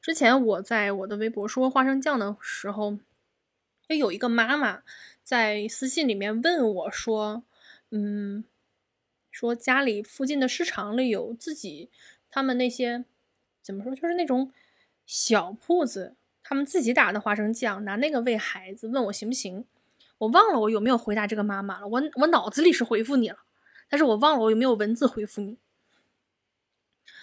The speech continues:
我认为是有风险的，我认为这些东西还是要买大品牌的。当然，如果你可以看着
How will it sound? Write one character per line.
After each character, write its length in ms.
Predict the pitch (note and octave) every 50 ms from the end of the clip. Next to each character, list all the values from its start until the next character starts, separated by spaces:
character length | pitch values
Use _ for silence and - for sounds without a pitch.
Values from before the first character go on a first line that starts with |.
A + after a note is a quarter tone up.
| - - -
我 200 | - A#3+ A3+ G#3+
认 280 | A3+ C#4+ D#4 D#4 C#4 A#3
为 420 | G#3 G3 G3+ G3+ G#3 A3 A#3 - _ _ _ _ _ -
是 240 | - - - D4+ C#4
有 180 | A#3+ F#3+ E3+
风 220 | - - A3+ A#3+ C4+
险 220 | C4 B3 - - _
的， 60 | - - - _ _ _ _ _ _ _ _ _ _ _ -
我 160 | A3+ A3 A3
认 140 | B3 C#4 C#4+
为 100 | C4+ B3+
这 120 | C4 C#4+
些 120 | B3+ B3+ A#3
东 140 | A#3+ B3
西 140 | B3+ - A#3
还 200 | A3 - F#3+ G3
是 220 | G#3+ - - C#4 A#3+
要 160 | A#3 A3+ A3
买 300 | G#3+ G#3+ G3 - A3+ - _ _ - - - _ _
大 140 | - B3+ B3
品 180 | - - G#3+
牌 220 | A3+ - G#3+ G#3 A#3
的。 140 | - - - _ _ _ _ _ _ _ _ _ _ _ _ _ _ _ _ _ _ _ _ _ _ _ _ _ _ _ - _ _
当 100 | - D#4
然， 160 | F4 F4+ D#4 C4+
如 200 | A#3+ A#3+ C#4+ C#4
果 180 | - B3+ A3+
你 180 | G#3+ G#3 G#3+ A3+
可 220 | A3+ - - E4
以 100 | D4+ A3+
看 460 | A#3 - - - - F#4 F#4+ D#4+ A3+
着 220 | G3 F#3+ E3+ A3+